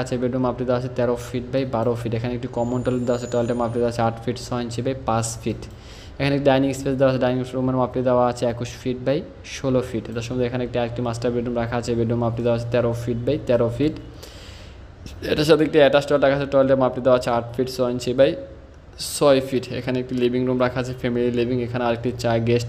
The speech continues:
বেডরুম রাখা আছে, বেডরুম মাপটি দেওয়া আছে তেরো ফিট by তেরো ফিট। এখানে একটি ফোর্সের ডিজাইন রাখা আছে, সামনে অংশে দুটি ব্যালকনি ডিজাইন দিয়ে খুবই সুন্দর একটি ডিজাইন এখানে আমরা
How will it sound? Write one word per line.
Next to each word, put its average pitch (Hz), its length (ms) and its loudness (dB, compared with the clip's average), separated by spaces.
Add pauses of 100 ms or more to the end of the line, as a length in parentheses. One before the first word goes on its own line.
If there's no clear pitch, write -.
বেডরুম 120 260 2
রাখা 113 180 0
আছে, 120 180 -2
বেডরুম 117 260 0
মাপটি 113 200 0
দেওয়া 117 100 0
আছে 117 160 -6
তেরো 117 180 4 (120)
ফিট 117 240 -6
by 147 100 0 (120)
তেরো 110 180 2 (100)
ফিট। 104 180 -6 (540)
এখানে 127 200 2
একটি 131 160 -2
ফোর্সের 131 380 0
ডিজাইন 127 220 2
রাখা 117 140 -2
আছে, 120 160 -6
সামনে 120 200 -4
অংশে 120 200 -6
দুটি 123 180 -4
ব্যালকনি 120 360 0
ডিজাইন 123 220 0
দিয়ে 123 140 -2
খুবই 135 180 0 (120)
সুন্দর 151 300 -2
একটি 131 180 -4
ডিজাইন 127 200 2
এখানে 123 180 -4
আমরা 120 120 -2